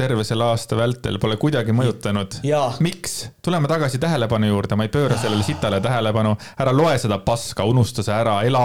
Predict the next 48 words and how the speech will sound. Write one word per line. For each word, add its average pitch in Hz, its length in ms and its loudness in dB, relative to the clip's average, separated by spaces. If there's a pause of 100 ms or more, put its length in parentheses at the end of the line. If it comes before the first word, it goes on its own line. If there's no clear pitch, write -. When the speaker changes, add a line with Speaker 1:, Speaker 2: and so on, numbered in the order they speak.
Speaker 1:
oma 113 160 2
elu, 113 160 2 (320)
ära 131 160 4
allu 151 240 4
reeglitele. 113 560 0
Taaskord, 120 480 0
ma 123 160 2
ei, 127 160 -4
see 160 160 -2
on 123 160 -4
sinu 110 160 2
lause. 104 240 0 (240)
Ma 127 160 2
ei 117 160 0 (240)
rõhuta 151 240 0
türanniat, 123 480 0
aga 123 160 4
ole 139 160 2
iseseisev 123 400 0
ja 104 80 2
mõtlev 127 320 0
inimene. 113 320 0 (300)
Võta 180 240 2
vastutus. 139 540 0 (260)
Kui 160 100 2
sulle 156 220 2
öeldakse, 135 320 0
võta 143 240 0
vastutus, 147 400 0
siis 120 80 -4
võta 135 240 0
vastutus, 139 400 0
et 98 100 -2
teised 127 360 -2 (340)
inimesed 123 260 0
jäävad 143 220 2
haigeks. 131 380 0 (360)
Kui 233 220 2
sul 156 160 4
on, 127 140 2 (180)
kui 202 160 4
sul, 160 220 2 (100)
oota, 123 220 -2 (120)
kui 196 140 2
sulle 180 300 2
öeldakse, 131 340 0
võta 180 260 0
vastutus, 147 460 0